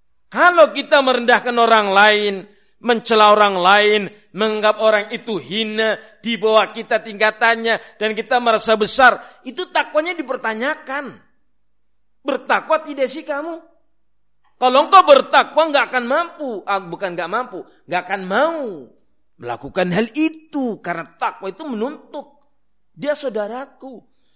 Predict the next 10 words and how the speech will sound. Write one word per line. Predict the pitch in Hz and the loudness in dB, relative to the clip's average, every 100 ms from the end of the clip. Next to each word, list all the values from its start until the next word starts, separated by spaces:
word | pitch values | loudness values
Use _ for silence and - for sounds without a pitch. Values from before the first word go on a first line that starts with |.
| _ | _
Kenapa | - 214 165 175 | -4 -4 -2 -4
saya | - 185 | -2 -2
men-, | 180 170 165 - | -2 -2 -6 -4
merendahkannya? | 185 165 156 143 - 233 302 277 226 - _ _ _ _ _ | -2 -2 -4 -6 -10 -10 -10 -10 -16 -18 _ _ _ _ _
Kenapa | 269 247 226 214 | 2 4 4 2
saya | 214 214 | 0 -2
bersikap | 202 208 185 214 196 | -2 -8 -6 -6 -6
sombong | - - 262 220 196 | -6 -4 -2 -4 -4
di | 185 | -4
hadapannya? | 190 185 - 262 320 311 254 | -2 -4 -4 -6 -6 -12 -18